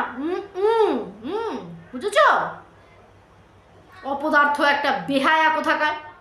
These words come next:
আচ্ছা, ও বলে মেয়ে ছেলে শব্দটা মহিলাদের জন্য ইউজ করতে নেই, এটা বেআইনি, এরকমভাবে বলতে নেই, অনেক আইন জানে তো। তোমরা দেখো বিগত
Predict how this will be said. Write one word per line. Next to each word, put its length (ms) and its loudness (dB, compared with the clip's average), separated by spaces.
আচ্ছা, 260 0
ও 20 4
বলে 220 6
মেয়ে 220 2
ছেলে 180 4
শব্দটা 380 2
মহিলাদের 420 2
জন্য 120 -4
ইউজ 240 -2
করতে 240 -6
নেই, 100 -6
এটা 120 0
বেআইনি, 420 0
এরকমভাবে 440 -4
বলতে 240 -6
নেই, 160 -8
অনেক 120 -4
আইন 140 -2
জানে 240 -2
তো। 60 -4
তোমরা 220 4
দেখো 180 4
বিগত 260 4